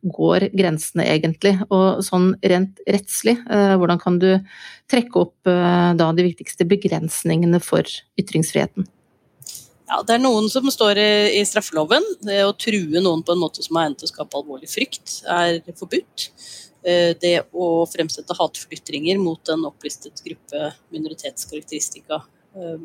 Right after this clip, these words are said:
Speaker 2: personer som tilhører de gruppene, det er forbudt. Eh, det er ikke lov å sjikanere. Personvern, privatlivskrenkelser er forbudt. Så det er en, en god del grenser strafferettslig, og så har man en,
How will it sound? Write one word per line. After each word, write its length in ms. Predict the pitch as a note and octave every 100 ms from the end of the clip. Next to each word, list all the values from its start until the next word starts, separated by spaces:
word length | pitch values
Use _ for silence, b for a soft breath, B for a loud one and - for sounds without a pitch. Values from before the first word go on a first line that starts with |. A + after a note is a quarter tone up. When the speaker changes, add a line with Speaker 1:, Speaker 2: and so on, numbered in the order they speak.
| -
Speaker 2:
personer 320 | F3 E3+ E3
som 140 | - -
tilhører 320 | D#3+ D#3 E3+
de 100 | E3+
gruppene, 380 | F3+ - G3+ C#4+ G3
det 80 |
er 120 | E3 -
forbudt. 460 | F#3 F#4 - - - B B B B B -
Eh, 400 | F#3 F#3 F3+ F3
det 80 | F3
er 60 |
ikke 140 | - E3+
lov 80 | D#3+
å 60 |
sjikanere. 800 | - D#3 E3 E3 F3 F3+ G#3 C4 C#4+ _ -
Personvern, 960 | F#3 - G3 E3+ E3 E3 E3+ F3+ G3+ F#3
privatlivskrenkelser 1300 | G3+ G3 C#3 - - F3+ - - F#3+ - G3+ - A#3
er 80 | G#3
forbudt. 460 | G#3 C#4+ - - - B B -
Så 100 | G#3
det 80 | G#3
er 140 | A3
en, 100 | A3+ -
en 160 | G#3+
god 220 | G#3 C#4 C4
del 160 | G#3+
grenser 480 | G#3+ G3 - - F3+
strafferettslig, 720 | - G3 - C3+ C#3 - C#4+
og 80 | D#4
så 120 | A#3
har 40 | G#3+
man 160 | G3+ G3
en, 140 | G3